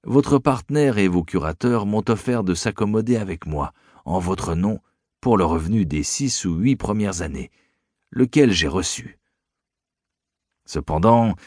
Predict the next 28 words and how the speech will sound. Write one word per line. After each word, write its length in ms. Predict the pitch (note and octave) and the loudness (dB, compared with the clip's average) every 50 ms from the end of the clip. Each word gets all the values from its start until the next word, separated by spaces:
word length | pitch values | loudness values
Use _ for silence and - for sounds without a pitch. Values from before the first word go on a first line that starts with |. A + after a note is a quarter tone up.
| - _ _ - | -20 _ _ -6
de 120 | E2 D#2+ | -4 -4
grandes 280 | E2 D2+ E2+ F#2+ F#2+ F2 | -2 0 0 0 0 2
dépenses 500 | F2+ F2+ F2 - B2 B2+ A2+ F#2 - - | 0 0 2 2 2 2 2 0 -2 -4
ayant 180 | D#2+ E2 D#2+ D#2 | -4 -4 -4 -6
été 300 | - E2 D2+ - D#2+ D2+ | -6 -8 -8 -8 -10 -10
faites 320 | - - A2+ A2 G2+ - | -6 -6 -4 -4 -4 -2
alors 340 | F2 E2 G2 A2+ G#2+ F2 D#2+ | 0 2 2 2 2 0 -2
pour 200 | - - - D2+ | -6 -8 -6 -4
augmenter 460 | D#2+ D#2 D2+ D#2+ D#2 D#2+ - - G2+ | -4 -4 -4 -4 -6 -4 -2 0 0
la 120 | F2 D2 | 0 0
plantation, 680 | C#2 - - D#2 D2 - D2 C#2+ - - D3+ E3 E3+ E3 _ _ _ _ _ _ _ | -2 -4 -6 -6 -4 -4 -6 -4 -4 -2 -2 -2 -4 -4 _ _ _ _ _ _ _
pour 160 | - - - | -4 -4 -2
bâtir 460 | - - - - - F#2+ G2 F#2 D2+ D2+ | -2 -2 -4 -4 -4 -2 -2 -2 -2 -4
un 240 | D2+ D2 C#2 C#2 | -6 -6 -4 -4
ingegno 680 | D#2 F2 F2 E2 D#2 D#2+ D#2 D#2 D#2+ G2 G#2 G2 D#2+ D2 | -4 -4 -4 -4 -4 -4 -4 -2 0 0 2 2 2 0
et 80 | C#2+ | 0
acheter 400 | D2 D#2+ - - E2 - F#2+ F2+ | -2 -4 -4 -6 -6 -4 -4 -4
des 200 | C#2+ D2 C#2+ D2 | -4 -4 -6 -6
esclaves, 520 | C#2+ - - - C3+ B2+ B2 C#3 C3 A#2 A2 _ _ _ _ _ _ _ _ _ _ | -6 -6 -6 -4 -4 -4 -4 -4 -6 -6 -8 _ _ _ _ _ _ _ _ _ _
ce 160 | - - - D3 | -4 0 0 0
produit 420 | - - C#3 D3 D3 E3 D#3+ C#3 | 2 2 2 2 2 2 2 2
ne 140 | A2+ G#2+ G2 | 2 0 0
s'est 240 | E2+ - - F2 E2 | -2 -2 -4 -4 -4
pas 260 | - F2 F2 D#2+ D#2 | -4 -4 -6 -4 -4
élevé 320 | D2+ D2 D2 D#2 F2+ F2 | -4 -4 -4 -2 -2 -2
à 80 | D2+ C#2 | -2 -4
beaucoup 420 | B1+ C#2+ D#2 - - - A2 G2 | -4 -6 -6 -8 -8 -8 -8 -8
près 460 | F2+ - - - A2+ A2 G2+ E2 D#2+ | -8 -8 -8 -4 -2 -2 -2 -4 -6